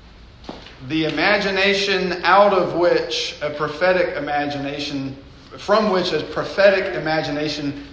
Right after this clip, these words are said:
distinguishes itself. So the royal consciousness is the way that Pharaoh thinks, the way that, uh,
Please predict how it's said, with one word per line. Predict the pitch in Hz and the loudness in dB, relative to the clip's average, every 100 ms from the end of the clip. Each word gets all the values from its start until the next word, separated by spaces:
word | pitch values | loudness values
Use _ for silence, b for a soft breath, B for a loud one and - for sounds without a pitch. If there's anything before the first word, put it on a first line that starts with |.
| 131 131 | -8 -4
distinguishes | - - 214 208 180 165 - 165 143 | -2 -4 -4 -2 0 0 0 -2 -2
itself. | 147 147 - 123 - - - - - - - - - - B B B B B - | -4 -4 -4 -2 -4 -10 -16 -18 -20 -20 -20 -20 -20 -20 B B B B B -18
So | - 135 131 - | -6 -4 -4 -8
the | - | -10
royal | 120 143 196 226 226 - | -4 2 6 8 6 4
consciousness | - 202 202 208 - 202 202 - - | 2 2 2 -2 -4 -2 -2 -4 -2
is | 175 - | 0 2
the | 170 | 0
way | 151 175 185 196 190 | 6 8 8 4 0
that | 196 | -2
Pharaoh | - - 185 185 190 170 156 | -6 -8 0 2 4 4 2
thinks, | - 165 139 - - - - - - 240 - - - - B B B B | -2 -4 -4 -6 -8 -6 -6 -12 -18 -20 -18 -18 -18 -20 B B B B
the | 160 | 6
way | 156 160 185 196 185 | 8 8 8 6 4
that, | 185 180 180 185 | 8 8 6 6
uh, | 180 180 170 | 8 8 4